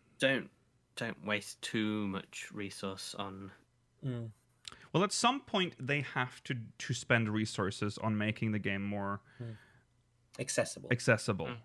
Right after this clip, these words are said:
Speaker 3: because
Speaker 1: I,
Speaker 3: we
Speaker 1: I
Speaker 3: can't, we
Speaker 1: guess.
Speaker 3: can't just keep ignoring it, because we are talking, like, like
Speaker 2: Mm.
Speaker 3: Valvedrick said, like, two hundred hours of story. That's a lot to dump on a new player. Um,
Speaker 2: Mm-hmm.
Speaker 3: and the only, only option then being spending more money on this game they just bought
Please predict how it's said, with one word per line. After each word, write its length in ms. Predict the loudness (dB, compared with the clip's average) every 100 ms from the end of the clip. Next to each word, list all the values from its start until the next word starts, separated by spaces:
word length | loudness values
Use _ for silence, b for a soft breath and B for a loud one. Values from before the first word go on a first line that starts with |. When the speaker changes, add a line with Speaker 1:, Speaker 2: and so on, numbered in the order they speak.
| -20 0
Speaker 3:
because 500 | 0 6 4 4 -6 -6
Speaker 1:
I, 100 | -2
Speaker 3:
we 220 | 4 4 4
Speaker 1:
I 20 |
Speaker 3:
can't, 280 | 4 2 2
we 60 |
Speaker 1:
guess. 80 | 4
Speaker 3:
can't 160 | 4 4
just 160 | 0 4
keep 220 | 4 6
ignoring 440 | 4 6 6 4
it, 140 | 0 0
because 320 | 2 2 6
we 120 | 8
are 120 | 8
talking, 420 | 8 4 6 2
like, 360 | 4 2 2 -10 -6
like 460 | 4 4 4 -4 -12 -2
Speaker 2:
Mm. 60 |
Speaker 3:
Valvedrick 380 | 2 4 2 0
said, 200 | 0 0 -2 2
like, 180 | 2 4
two 200 | 2 4
hundred 240 | 4 2
hours 400 | 2 2 2 2 -2
of 80 | -2
story. 380 | 2 4 4 B B B
That's 240 | -6 -4 -6
a 60 |
lot 360 | -2 0 -2 -4 -2
to 80 | 0
dump 560 | 2 8 8 8 2 2
on 160 | 4
a 80 | 6
new 200 | 6 4
player. 480 | 4 4 4 2 -2 b b b _ 4
Um, 600 | 6 8 8 6 4 2 0
Speaker 2:
Mm-hmm. 240 | -4 -8 4
Speaker 3:
and 260 | 4 6 8
the 120 | 10
only, 260 | 10 8 6
only 280 | 6 8 8
option 400 | 6 4 4 6
then 200 | 6 8
being 380 | 6 4 -2
spending 500 | -6 4 8 10 12
more 220 | 12 12 12
money 420 | 12 10 8 6
on 160 | 6 6
this 160 | 6
game 260 | 8 8 10
they 120 | 6
just 440 | 10 10 8 4
bought 440 | 4 4 0 -8